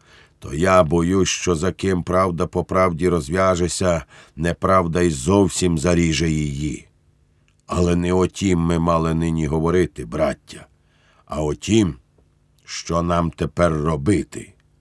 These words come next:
Я гадаю, що нам тільки одна дорога осталася. Але поки скажу своє слово, хто знає, може, з вас котрий вигадає що іншого,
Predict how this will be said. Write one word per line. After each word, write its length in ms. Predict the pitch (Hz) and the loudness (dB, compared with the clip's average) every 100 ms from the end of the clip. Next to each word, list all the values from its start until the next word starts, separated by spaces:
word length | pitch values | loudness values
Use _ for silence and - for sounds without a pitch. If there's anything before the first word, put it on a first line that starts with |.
| _ _ _ _ _ _ _ _ _ _ | _ _ _ _ _ _ _ _ _ _
Я 300 | - 71 92 | -10 -2 0
гадаю, 560 | 90 87 90 90 87 82 | 2 2 4 6 4 2
що 240 | - 80 | -2 -4
нам 240 | 80 82 76 | -2 -2 -2
тільки 360 | 82 76 - | -2 -2 -2
одна 420 | 80 71 80 82 | 0 0 0 0
дорога 400 | 69 82 78 69 | 0 -2 0 -2
осталася. 800 | 73 69 - 78 69 65 - - - _ _ _ _ _ _ _ | -4 -4 -8 -8 -6 -8 -12 -16 -18 _ _ _ _ _ _ _
Але 240 | 78 80 | -2 0
поки 380 | - 90 82 78 | 2 0 0 -6
скажу 400 | - 87 82 76 | -4 -2 -2 -2
своє 340 | - 78 76 | -4 -4 -2
слово, 560 | 73 - 87 98 95 82 - _ _ _ _ | -4 -2 0 2 0 -4 -8 _ _ _ _
хто 380 | _ - - 87 | _ -12 -8 -8
знає, 460 | 76 85 87 80 73 | -2 2 4 4 0
може, 360 | 76 73 78 | -2 -2 -4
з 80 | 69 | -2
вас 240 | 85 82 | 0 0
котрий 420 | - 78 - 82 76 | -4 -6 -2 -2 0
вигадає 580 | 90 80 80 80 80 | 0 0 -2 -2 -4
що 280 | 73 - 78 | -4 -6 -4
іншого, 640 | 92 98 82 - 87 - | -2 -2 -4 -8 -10 -14